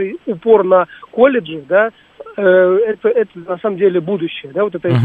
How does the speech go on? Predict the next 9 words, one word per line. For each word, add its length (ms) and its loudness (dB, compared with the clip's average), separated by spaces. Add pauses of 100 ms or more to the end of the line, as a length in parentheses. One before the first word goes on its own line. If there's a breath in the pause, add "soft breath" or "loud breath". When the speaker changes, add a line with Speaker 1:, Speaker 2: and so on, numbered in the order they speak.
Speaker 1:
В 40 2
О, 260 2 (320 loud breath)
э, 80 0
потому 340 2
что 120 0
это 180 2
более 580 4 (100)
четкая, 420 0
выверенная 1000 -4